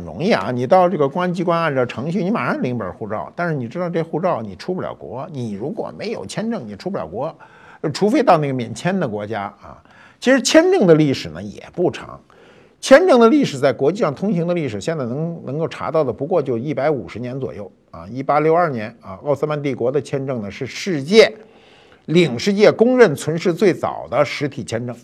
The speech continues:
啊。一八六二年，你算吧，到现在就是一百五十年。那么到了一九二零年，美国才正式开始使用签证。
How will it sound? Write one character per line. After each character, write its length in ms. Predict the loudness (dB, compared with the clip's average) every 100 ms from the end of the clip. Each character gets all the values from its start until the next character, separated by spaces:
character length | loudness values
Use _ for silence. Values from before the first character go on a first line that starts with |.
| -20
啊。 180 | -20 -20 -12
一 180 | -8 2
八 180 | 6 6
六 140 | 6
二 140 | 6
年， 180 | 4 -4
你 120 | -8
算 200 | -4 -4
吧， 140 | -4 -6
到 140 | -6
现 180 | -4 -4
在 80 | -6
就 140 | -6
是 80 | -6
一 60 | -2
百 120 | -2
五 140 | -2
十 140 | -6 -12
年。 180 | -14 -16 _ _ -20 -20 -20 _ _ 2
那 100 | 8
么 160 | 10 10
到 220 | 12 12
了 140 | 12
一 460 | 8 2 4 4 4
九 380 | 4 2 0 2
二 280 | 8 8 8
零 160 | 0 -12
年， 160 | -18 -20 _ _ _ _ _ _
美 280 | 2 4 4
国 220 | 6 4
才 220 | 6 2
正 260 | 4 2 0
式 160 | -4 -6
开 240 | 0 0
始 160 | 0 -8
使 180 | -10
用 140 | -12 -12
签 240 | -10 -12
证。 100 | -12